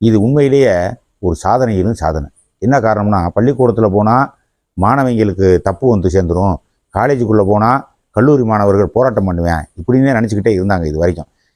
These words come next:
இது வரைக்கும் தமிழ்நாட்டுல, என்ன, இந்தியாவிலேயே இந்த மாதிரியான ஒரு ரைடு நம்ம பார்த்ததே கிடையாது. அந்த மாதிரி ஒரு ரைடை இப்ப தமிழ்நாடு சர்க்கார் கையில எடுத்திருக்கு. கஞ்சா ஒழிப்பு, போதை ஒழிப்புல முன்னோடியா இருக்கணும் நம்ம அப்படிங்கிற ஒரு எண்ணத்துக்கு கவர்மெண்ட் வந்திருக்கதா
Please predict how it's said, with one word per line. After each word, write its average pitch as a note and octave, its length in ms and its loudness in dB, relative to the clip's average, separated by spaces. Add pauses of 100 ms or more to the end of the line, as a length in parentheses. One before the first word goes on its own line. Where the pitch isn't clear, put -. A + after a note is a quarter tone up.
(140)
இது G2+ 240 0
வரைக்கும் C3 420 0 (500)
தமிழ்நாட்டுல, A#2+ 600 0
என்ன, A2+ 180 0
இந்தியாவிலேயே B2+ 720 2
இந்த G#2+ 240 0
மாதிரியான A#2 380 2
ஒரு F#2+ 100 0
ரைடு A2+ 200 2 (260)
நம்ம F2 240 -6
பார்த்ததே G#2 360 -2
கிடையாது. E2 260 -6 (340)
அந்த G#2+ 140 0 (100)
மாதிரி C3+ 180 2
ஒரு G2 140 0
ரைடை A#2 260 4 (240)
இப்ப F2+ 220 -2
தமிழ்நாடு A#2 440 0
சர்க்கார் G2+ 380 -2
கையில G2+ 240 0
எடுத்திருக்கு. D#2 320 -10 (400)
கஞ்சா A#2 280 2 (120)
ஒழிப்பு, A2 260 0 (140)
போதை A#2 260 2
ஒழிப்புல G2 380 0 (500)
முன்னோடியா D3 500 2
இருக்கணும் A2+ 360 0
நம்ம G2 200 0 (220)
அப்படிங்கிற B2 420 0
ஒரு F2+ 140 -2
எண்ணத்துக்கு A#2+ 460 -2
கவர்மெண்ட் A2 360 0
வந்திருக்கதா G2+ 420 0